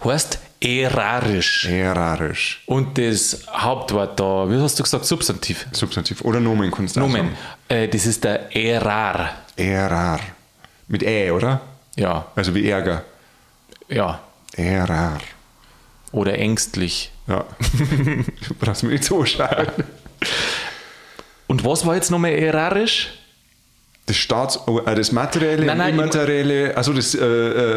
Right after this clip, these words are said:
Speaker 1: In der
Speaker 2: das,
Speaker 1: Geschichte.
Speaker 2: äh, die, äh, Harfe, glaub ich, war.
Speaker 1: Jawohl, genau. Das heißt, er will, ah, sind wir schon mittendrin, das heißt, er will irgendwie ausdrücken, dass das zum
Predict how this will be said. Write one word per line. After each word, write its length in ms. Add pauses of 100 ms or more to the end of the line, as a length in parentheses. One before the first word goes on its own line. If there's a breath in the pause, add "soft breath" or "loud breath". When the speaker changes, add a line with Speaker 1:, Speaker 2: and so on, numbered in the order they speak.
Speaker 1:
In 60
der 80
Speaker 2:
das, 80
Speaker 1:
Geschichte. 380 (680)
Speaker 2:
äh, 220
die, 340
äh, 340
Harfe, 400
glaub 220
ich, 80
war. 80
Speaker 1:
Jawohl, 480 (180)
genau. 300 (300 loud breath)
Das 180
heißt, 260
er 160
will, 160
ah, 200
sind 220
wir 60
schon 140
mittendrin, 440
das 140
heißt, 200
er 120
will 140
irgendwie 580
ausdrücken, 560
dass 220
das 220
zum 300